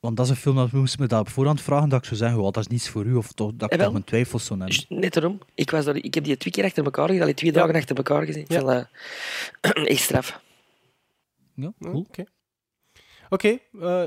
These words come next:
Speaker 3: mijn top tien. Ik zal ze eerst alle tien benoemen. Eh, op tien John Wick. Op negen House of Hausu. Op acht
Speaker 2: <laughs>
Speaker 3: Spotlight. Op zeven Enemy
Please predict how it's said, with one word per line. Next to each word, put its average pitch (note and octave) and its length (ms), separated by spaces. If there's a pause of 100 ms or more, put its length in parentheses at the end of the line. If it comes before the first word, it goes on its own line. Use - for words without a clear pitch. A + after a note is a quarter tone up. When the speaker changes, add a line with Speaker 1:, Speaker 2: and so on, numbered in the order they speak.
Speaker 3:
mijn G3+ 680
top G3 200
tien. C#4 300
Ik F#3+ 80
zal F#3 160
ze F#3 60
eerst G#3+ 180
alle G3+ 220
tien G3 400
benoemen. A3 500 (140)
Eh, D3+ 320
op D#3+ 140
tien A3 220
John F3+ 280
Wick. - 400 (300)
Op E3 200
negen F3 640
House D3+ 600
of - 260
Hausu. D#3+ 560 (600)
Op - 200
acht F#3 320
Speaker 2:
<laughs> - 20 (100)
Speaker 3:
Spotlight. - 840 (280)
Op - 260
zeven D#3+ 540
Enemy G#3 460